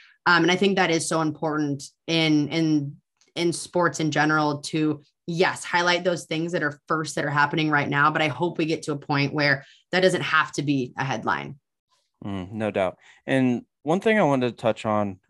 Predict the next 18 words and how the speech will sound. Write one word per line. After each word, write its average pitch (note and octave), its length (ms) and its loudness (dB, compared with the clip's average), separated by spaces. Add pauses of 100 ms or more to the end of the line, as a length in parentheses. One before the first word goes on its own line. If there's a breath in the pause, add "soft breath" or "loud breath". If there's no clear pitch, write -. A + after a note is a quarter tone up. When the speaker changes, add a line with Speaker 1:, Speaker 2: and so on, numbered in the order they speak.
Speaker 2:
um, G2+ 380 -4 (440)
not, A2 260 -2
not A#2+ 220 2
too A2+ 220 0
in G2 100 -2
depth, F#2+ 400 -4
but G2+ 240 0 (260 soft breath)
I've A#2+ 140 -2
seen C#3+ 380 0
on A#2+ 180 0
social A#2+ 300 -6
media, G#2+ 260 -2
you've A2 220 -4
been A2 340 0
really A2 380 2
embracing G2 560 -2
that, F2+ 300 -2 (440)
um, F2 540 -6